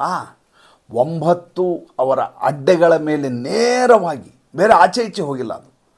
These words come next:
ಒಂದೇ ಇಂಚ್ ಆಚೆ ಹೋಗಿಲ್ಲ, ಒಂದೇ ಇಂಚ್ ಈಚೆ ಬಂದಿಲ್ಲ, ಆ ರೀತಿ ಟಾರ್ಗೆಟ್ ಮಾಡಿ ಹೊಡೆದಿದ್ದಾರಲ್ಲ, ಅದರ ತಯಾರಿ ಎರಡು ಸಾವಿರದ ಇಪ್ಪತ್ತೆರಡರಿಂದ ನಡೆದಿತ್ತು. ನಾವೆಲ್ಲ ಮಾತಾಡೋದು ಹೇಗಿರುತ್ತೆ ಅಂತಂದರೆ,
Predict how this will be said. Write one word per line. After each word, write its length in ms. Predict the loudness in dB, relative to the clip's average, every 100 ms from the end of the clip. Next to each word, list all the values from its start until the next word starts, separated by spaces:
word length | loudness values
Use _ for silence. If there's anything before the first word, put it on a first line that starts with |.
| _ _ _ 2
ಒಂದೇ 360 | 2 6 8 8
ಇಂಚ್ 420 | 6 -2 2 6
ಆಚೆ 260 | 4 4
ಹೋಗಿಲ್ಲ, 200 | 0 2
ಒಂದೇ 340 | 2 0 -4 -6
ಇಂಚ್ 180 | -8 -10
ಈಚೆ 300 | -10 -8 -8
ಬಂದಿಲ್ಲ, 300 | -10 -18 -20 _ 0
ಆ 160 | 2
ರೀತಿ 360 | 2 -2 -8 -12 -14 _ _ _ _ _ 0
ಟಾರ್ಗೆಟ್ 680 | 4 6 4 4 6 6 0
ಮಾಡಿ 260 | 0 -2
ಹೊಡೆದಿದ್ದಾರಲ್ಲ, 720 | -4 -8 -10 -10 -10 -10 -10 -8 -10 -12 _ _ _ _
ಅದರ 200 | -12 -10
ತಯಾರಿ 840 | -10 -10 -8 -6 -6 -6 -12 -20 _ _ _ -16
ಎರಡು 220 | -14 -12
ಸಾವಿರದ 400 | -12 -12 -12 -14
ಇಪ್ಪತ್ತೆರಡರಿಂದ 880 | -20 -20 -20 -18 -18 -18 -20 -20 -20
ನಡೆದಿತ್ತು. 680 | -18 -18 -18 -20 _ _ _ _ _ _ _ _ _ _ _ _ _ _ -10
ನಾವೆಲ್ಲ 240 | -4 -2
ಮಾತಾಡೋದು 480 | -2 -2 0 0 0
ಹೇಗಿರುತ್ತೆ 440 | -2 -2 -4 -4
ಅಂತಂದರೆ, 720 | -8 -6 -6 -4 -4 -6 -12